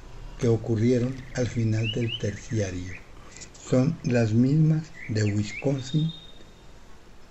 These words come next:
Kansas y Nebraska, Estados Unidos. Entonces yo me pregunté cómo surgió un valle como el Valle de los Arrayanes.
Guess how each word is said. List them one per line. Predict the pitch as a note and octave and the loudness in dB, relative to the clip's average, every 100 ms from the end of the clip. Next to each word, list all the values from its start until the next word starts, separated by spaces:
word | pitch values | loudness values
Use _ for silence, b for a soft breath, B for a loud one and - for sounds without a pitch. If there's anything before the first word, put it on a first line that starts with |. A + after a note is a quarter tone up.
| - - - | -20 -16 2
Kansas | C#3 D3 D3 D#3+ D3+ - - - C3 | 6 6 4 0 0 -6 -14 -2 4
y | A#2+ | 6
Nebraska, | A2 G#2+ A2 B2 - - D3 - - | 6 4 4 4 2 -4 -6 -8 -4
Estados | A#2 G#2 - B2 C#3 - | -2 -2 -2 -2 -4 -4
Unidos. | B2 D3 D#3+ G#2+ - - - - - - - - | 0 2 2 0 -10 -18 -18 -16 -16 -16 -16 -10
Entonces | B2+ A2+ G#2+ D3 D3+ C#3+ C3 | -2 0 2 2 4 2 2
yo | C#3 | 2
me | D3+ C#3+ | 2 2
pregunté | B2 G#2+ G#2+ G#2 C#3+ C#3+ | 0 0 0 -2 -4 -8
cómo | - D3+ D#3 | -2 2 2
surgió | D3+ A#2 F#2+ C#3+ | 0 -2 -2 0
un | C#3+ C3 | 0 2
valle | C3+ C3+ A#2 | 0 0 0
como | A#2+ A2+ | 2 4
el | G#2+ | 4
Valle | B2 B2 A#2+ | 4 4 2
de | A2 | 2
los | G#2+ - | 0 0
Arrayanes. | G#2+ G2+ G#2+ A#2 F2+ | 0 0 2 0 -2